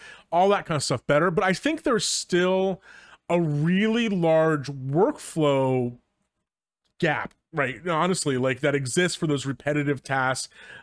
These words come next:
that are the next level up from things you can do with,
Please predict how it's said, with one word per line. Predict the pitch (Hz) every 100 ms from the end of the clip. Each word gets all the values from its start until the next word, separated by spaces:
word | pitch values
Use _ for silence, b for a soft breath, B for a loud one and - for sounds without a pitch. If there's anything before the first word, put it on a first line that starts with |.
| -
that | 160 160 -
are | 196 190 190 190 180
the | 175
next | 196 208 311 320 -
level | 247 247 226 214
up | 175 170 160 -
from | - 165 160 156 147 143 135 - B B B B -
things | 208 190
you | 208
can | 196 180
do | 165 156 156
with, | 143 139 143 127